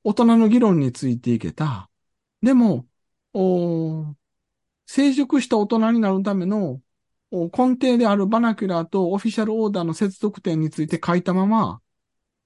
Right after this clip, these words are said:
駆け足で大人になろうとした。結果、慣れた。でもどっかで空虚感を抱えてた。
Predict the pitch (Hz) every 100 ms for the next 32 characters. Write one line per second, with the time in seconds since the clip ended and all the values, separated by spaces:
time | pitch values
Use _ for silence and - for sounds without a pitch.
0 | _ _ _ _ _ _ _ _ _ _
1 | - 208 285 233 - 151 147 139 156 160
2 | 147 139 107 98 87 80 - - - _
3 | _ _ _ _ _ _ _ _ - 220
4 | - 170 104 110 - - - _ _ _
5 | _ _ _ - 247 262 151 202 202 151
6 | 117 156 156 151 113 90 - - 76 64
7 | - -